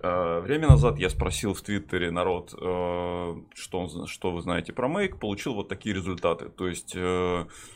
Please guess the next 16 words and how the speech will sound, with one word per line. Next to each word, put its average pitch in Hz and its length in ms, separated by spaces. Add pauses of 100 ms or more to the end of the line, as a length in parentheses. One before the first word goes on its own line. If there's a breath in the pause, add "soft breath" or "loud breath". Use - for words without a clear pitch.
(640 loud breath)
ну, 113 680 (100)
четверть 98 560
людей 92 340
только 85 480
и 82 360
используют 85 580
его, 85 300
используют 87 480
всегда. 147 480 (280)
Вот, 104 420 (120)
остальные, 120 960
ну, 107 420
с-, - 260
э, 87 1300 (340)
в - 160
общем, 82 500